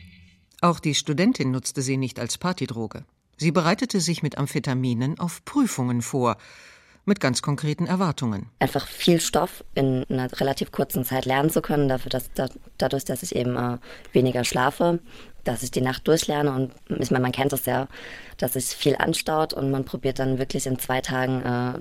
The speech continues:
Speaker 2: noch viel Stoff zu lernen für die Prüfung am nächsten Tag. Und dass ich mir davon erhofft hatte, dass ich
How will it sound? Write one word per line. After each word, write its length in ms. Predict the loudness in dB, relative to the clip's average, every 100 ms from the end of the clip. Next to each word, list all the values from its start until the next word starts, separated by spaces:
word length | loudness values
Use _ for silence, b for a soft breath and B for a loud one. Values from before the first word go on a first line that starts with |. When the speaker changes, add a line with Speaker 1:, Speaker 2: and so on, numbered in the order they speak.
| -6
Speaker 2:
noch 160 | -6 -6
viel 340 | -4 0 0
Stoff 360 | 0 -4 -4 -4
zu 160 | -2 0
lernen 460 | 2 2 4 2
für 100 | 0
die 80 | -6
Prüfung 400 | -2 -2 0 0
am 60 | 0
nächsten 340 | 0 -4 -6
Tag. 260 | -2 -4 -6 B B B B B 0
Und 280 | 2 2 -2 b b b b
dass 160 | -2 0
ich 120 | 0
mir 100 | 0
davon 280 | 2 2 2
erhofft 360 | 4 2 0 -2
hatte, 260 | 0 0
dass 220 | 0 -2
ich 160 | -2